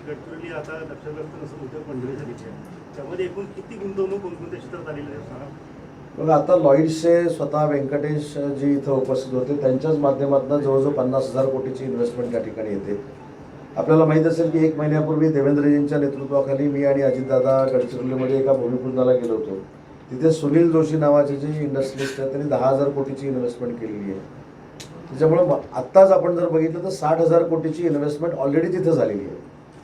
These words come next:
Speaker 2: आणि जेएसडब्ल्यू सारखा प्रकल्प त्यांचा माईन्सचा प्रश्न सुटल्यानंतर पंचवीस हजार कोटीची इन्व्हेस्टमेंट तिथं करणार आहे. त्याच्यामुळे ती होईलच, परंतु आता सध्या परिस्थितीमध्ये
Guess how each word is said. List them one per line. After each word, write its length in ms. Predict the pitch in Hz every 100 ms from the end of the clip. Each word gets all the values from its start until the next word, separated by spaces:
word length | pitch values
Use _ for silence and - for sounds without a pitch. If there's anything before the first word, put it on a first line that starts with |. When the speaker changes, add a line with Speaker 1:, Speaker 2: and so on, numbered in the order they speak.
| - - - -
Speaker 2:
आणि 200 | 151 175
जेएसडब्ल्यू 720 | 127 151 175 170 175 170 170
सारखा 260 | 160 170
प्रकल्प 460 | 165 151 147 143 120 107 - - - - -
त्यांचा 320 | 139 139 170
माईन्सचा 440 | 151 160 160 165
प्रश्न 300 | 170 160 156
सुटल्यानंतर 560 | 147 143 143 147 147 175
पंचवीस 380 | 160 143 147 151
हजार 180 | 156
कोटीची 380 | 160 147 143 151
इन्व्हेस्टमेंट 540 | 147 139 139 147 143 147
तिथं 100 | 151
करणार 320 | 135 127 107
आहे. 140 | 95 - - - - -
त्याच्यामुळे 380 | 135 151 170 185
ती 420 | - 190 208 - - -
होईलच, 440 | 139 180 190 160 156
परंतु 320 | 147 160 156
आता 280 | 143 - 180
सध्या 380 | 156 143 143 190
परिस्थितीमध्ये 800 | 170 156 147 139 131 123 139